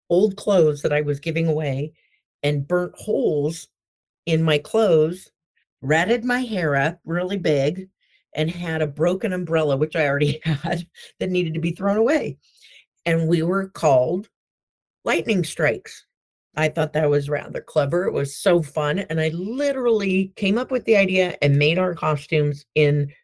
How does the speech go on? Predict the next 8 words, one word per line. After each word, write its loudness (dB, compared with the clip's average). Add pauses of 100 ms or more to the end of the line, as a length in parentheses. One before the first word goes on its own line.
(300)
less 0
than 0
twenty-five 0
minutes. -14 (1080)
It -4
was -2
pretty 0
awesome. -4